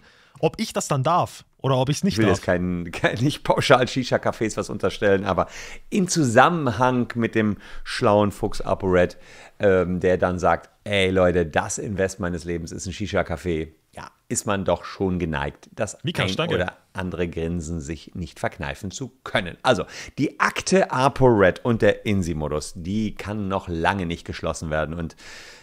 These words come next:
Speaker 2: ja, ich werde die hier auch weiter verfolgen. Wenn ihr das auch wollt, dann lasst gerne ein Abo für diesen Kanal da. Und ich kann euch jetzt schon eins sagen, denn bei diesem Video geht's ja jetzt erstmal nur um die Steuervorwürfe von ApoRed.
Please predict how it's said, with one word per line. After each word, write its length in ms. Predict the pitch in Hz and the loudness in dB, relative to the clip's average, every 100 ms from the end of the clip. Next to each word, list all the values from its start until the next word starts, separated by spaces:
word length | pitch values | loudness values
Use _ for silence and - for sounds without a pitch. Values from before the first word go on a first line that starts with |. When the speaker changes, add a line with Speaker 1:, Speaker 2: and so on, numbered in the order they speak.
| _ | _
Speaker 2:
ja, 120 | - | -14
ich 180 | 92 - | -10 -4
werde 480 | 90 87 85 85 82 | 0 2 2 0 -4
die 120 | 82 | -8
hier 180 | 73 80 | -6 -6
auch 80 | 76 | -6
weiter 200 | 76 78 | -10 -10
verfolgen. 460 | 80 117 147 151 - - - - | -6 -2 -2 -2 -8 -16 -10 2
Wenn 180 | 123 | 4
ihr 140 | 123 175 | 6 6
das 140 | 175 | 8
auch 180 | 180 151 | 8 8
wollt, 220 | 151 156 | 8 10
dann 80 | 139 | 8
lasst 180 | 147 - | 6 4
gerne 240 | 143 127 | 4 6
ein 60 | 120 | 4
Abo 180 | 131 131 | 6 4
für 140 | 127 | 2
diesen 200 | 117 117 | -2 0
Kanal 360 | 113 104 101 95 | 0 2 2 4
da. 480 | 90 98 156 180 - | 2 2 0 -2 -8
Und 200 | 143 101 | -4 -2
ich 80 | 101 | -2
kann 140 | - | -4
euch 140 | 107 92 | -4 -2
jetzt 140 | 117 | -4
schon 120 | 120 | -4
eins 160 | 92 95 | -4 -2
sagen, 380 | 107 131 90 80 | -2 -2 -2 -2
denn 180 | 85 82 | -2 -2
bei 120 | 85 | -2
diesem 440 | 101 110 95 82 | -2 -2 0 -2
Video 220 | 101 156 | -2 0
geht's 180 | 117 117 | 0 0
ja 60 | 101 | 0
jetzt 100 | - | -2
erstmal 240 | - 107 | -4 -2
nur 80 | 101 | 0
um 100 | 107 | 0
die 120 | 123 | -2
Steuervorwürfe 1400 | 123 - - 143 139 80 73 - - 80 69 76 76 85 | -4 -8 -4 -4 -2 -2 -4 -8 -2 -2 -2 -2 -4 -6
von 240 | - 82 | -6 -6
ApoRed. 640 | - 76 73 87 76 76 | -6 -8 -8 -8 -6 -8